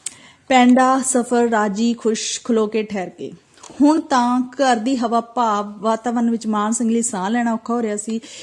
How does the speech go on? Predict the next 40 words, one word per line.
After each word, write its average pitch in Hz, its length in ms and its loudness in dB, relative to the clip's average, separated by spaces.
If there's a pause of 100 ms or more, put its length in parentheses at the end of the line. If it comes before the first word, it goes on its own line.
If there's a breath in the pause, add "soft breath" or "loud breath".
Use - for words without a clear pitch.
(160 loud breath)
ਇਸ 226 160 2
ਪਾਸੇ, 247 720 2
ਅਹ, 214 320 0
ਪੈਂਡਾ 220 340 0
ਮੁਕਾ 226 240 -2
ਕੇ 220 120 -2
ਉਸਦਾ 220 160 -2
ਜਲ-, 202 200 -2
ਜਲ-, 208 240 -4
ਜਲਦੀ 196 440 -2
ਜਲਦੀ 214 240 0
ਵਾਪਸ 190 320 -2
ਮੁੜਨ 226 160 2
ਨੂੰ 220 100 0
ਦਿਲ 208 140 -4
ਕਰਦਾ। 208 260 -6
ਉਸਨੇ 233 260 0
ਆਪਣੇ 233 220 -4
ਅਗਲੇ 220 200 0
ਦਿਨ 254 220 2
ਦੇ 269 80 0
ਚੱਕਰ 262 360 -4
ਸੰਬੰਧੀ 247 240 0
ਪੁੱਛਗਿੱਛ 233 420 -6
ਸ਼ੁਰੂ 247 220 -4
ਕੀਤੀ। 240 220 -4
ਉਸਨੇ 240 180 0
ਪੁੱਛਿਆ 240 320 -4
ਕਿ 226 80 -2
ਇੱਥੋਂ 233 180 -4
ਤਰਨ 214 220 -2
ਤਾਰਨ 220 160 -4
ਕਿੰਨੀ 214 320 0
ਦੂਰ 240 200 2
ਹੈ। 233 60 2
ਉਸਨੂੰ 233 280 2
ਜਵਾਬ 196 380 0
ਮਿਲਿਆ 226 260 0
ਕਿ 214 140 -6
ਇੱਥੋਂ 240 320 -4